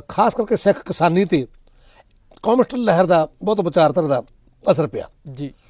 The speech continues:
Speaker 1: ਉਹਦੇ ਅਸਰ ਪੈਣ ਦੇ ਕਾਰਨ ਇਹ ਸੀ ਵੀ ਮੁੱਢਲੇ ਤੌਰ ਤੇ ਲੋਕ ਗਦਰੀ ਬਾਬਿਆਂ ਨੂੰ ਵੀ,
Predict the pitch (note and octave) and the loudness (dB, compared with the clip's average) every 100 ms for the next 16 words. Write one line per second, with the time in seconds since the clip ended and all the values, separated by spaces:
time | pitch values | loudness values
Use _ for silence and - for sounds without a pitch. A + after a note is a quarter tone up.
0 | _ G3+ C4 C#4 B3 B3 A#3+ B3 A#3 A3+ | _ -2 2 4 4 2 2 2 2 2
1 | A3+ A#3 A3 A3+ B3 A#3+ G3 F#3+ C4 C4 | 2 0 -2 -2 -4 -4 -4 -4 2 2
2 | G#3+ G#3 G#3+ G3+ F#3+ F3 D#3+ G3+ F#3+ G#3 | 2 2 0 0 0 0 2 2 2 2
3 | G#3 G#3 | -2 -4